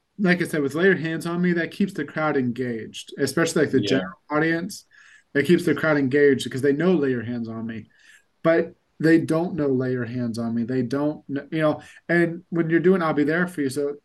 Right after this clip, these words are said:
Speaker 1: they did I'll Be There For You a lot during the acoustic set.
Speaker 2: Yeah.
Speaker 1: And so, you know, and plus, I, I think with that time slot where he does Lay Your Hands on Me, I think you need something, you know, energetic and, and fun
Speaker 2: Yeah.
Speaker 1: and, you know, I don't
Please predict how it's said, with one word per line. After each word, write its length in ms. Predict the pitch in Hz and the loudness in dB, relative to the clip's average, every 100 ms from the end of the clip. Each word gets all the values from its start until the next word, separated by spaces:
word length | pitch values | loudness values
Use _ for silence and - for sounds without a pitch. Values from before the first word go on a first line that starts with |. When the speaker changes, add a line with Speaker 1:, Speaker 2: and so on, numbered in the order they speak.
| _ | _
Speaker 1:
they 200 | 135 175 | 0 2
did 160 | 185 170 | 2 0
I'll 120 | 151 | -2
Be 120 | 147 | 0
There 140 | 147 | 0
For 120 | 139 135 | -2 -4
You 120 | 120 | -4
a 20 | |
lot 360 | 113 127 139 127 | -6 -6 -6 -4
during 220 | 127 120 | -4 -2
the 120 | 107 | -4
acoustic 540 | 104 - 185 180 107 | -8 0 0 0 -10
set. 300 | - 98 92 - | -10 -14 -14 -18
Speaker 2:
Yeah. 300 | 95 92 90 87 _ _ _ _ _ 160 | -8 -4 -4 -6 _ _ _ _ _ 0
Speaker 1:
And 200 | 156 131 | 0 0
so, 640 | - 156 147 139 135 - _ - | 0 2 2 0 -4 -8 _ -4
you 80 | 156 | 0
know, 100 | 156 | 0
and 260 | 156 151 | 0 -4
plus, 540 | - 170 160 - - _ _ _ _ _ - | -2 -2 -2 -6 -18 _ _ _ _ _ -4
I, 80 | 156 165 170 | -2 0 0
I 40 | |
think 480 | 156 - 196 180 - - | 0 2 2 2 -4 -2
with 180 | 156 - | -2 2
that 260 | 156 151 | 0 0
time 300 | - 151 151 | -4 -4 -4
slot 280 | 151 175 170 | -4 -4 0
where 140 | 147 | 0
he 200 | 139 123 | -2 -4
does 280 | 135 139 143 | -2 0 0
Lay 60 | 156 | 0
Your 100 | 147 | -2
Hands 260 | 156 143 | -4 -4
on 120 | 151 151 | -4 -4
Me, 100 | 147 | -4
I 60 | |
think 260 | 143 185 165 | -2 -2 -2
you 60 | |
need 240 | 151 151 147 | 0 0 0
something, 480 | 143 127 135 123 - | -6 -4 -4 -4 -6
you 80 | 135 | -6
know, 80 | 151 | -2
energetic 760 | 143 135 107 147 139 131 - | 2 2 2 -2 0 -4 -4
and, 180 | 123 120 - | -6 -6 -4
and 180 | 131 117 | -6 -6
fun 540 | - 147 143 135 123 - | -6 -2 -2 -4 -6 -6
Speaker 2:
Yeah. 80 | 131 | -6
Speaker 1:
and, 300 | 131 123 110 _ - _ _ _ _ _ _ _ _ _ _ _ - | -4 -6 -12 _ -20 _ _ _ _ _ _ _ _ _ _ _ 0
you 120 | 147 | 2
know, 100 | 143 | 2
I 160 | 143 | 2
don't 260 | 165 - 98 | 0 -2 -8